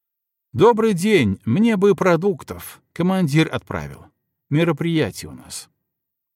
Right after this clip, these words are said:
«Да сколько угодно, хоть все забирай». «А что-нибудь покрепче есть?» Я указал на бутылки с лимонадом.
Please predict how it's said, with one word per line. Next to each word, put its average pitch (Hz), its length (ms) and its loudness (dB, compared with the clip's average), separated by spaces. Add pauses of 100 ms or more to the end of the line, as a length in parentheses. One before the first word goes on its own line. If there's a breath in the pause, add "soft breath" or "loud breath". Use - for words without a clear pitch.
(440)
«Да 285 180 0
сколько 254 460 -2
угодно, 98 760 2 (220)
хоть 240 240 2
все 151 320 0
забирай». 90 580 -4 (1000)
«А 101 640 0
что-нибудь 110 880 -4 (200)
покрепче 117 720 -2
есть?» 170 540 -6 (440)
Я 98 260 0
указал 95 640 -2
на 127 120 0
бутылки 101 460 -4
с - 140 -8
лимонадом. 85 520 -8